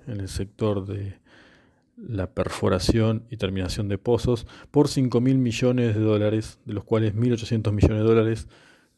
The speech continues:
los pondrá la petrolera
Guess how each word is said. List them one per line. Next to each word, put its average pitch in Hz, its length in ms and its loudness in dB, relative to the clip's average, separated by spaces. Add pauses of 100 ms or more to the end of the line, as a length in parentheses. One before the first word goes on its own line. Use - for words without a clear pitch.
(260)
los 110 280 -2
pondrá 110 760 2
la 104 280 -2
petrolera 110 640 0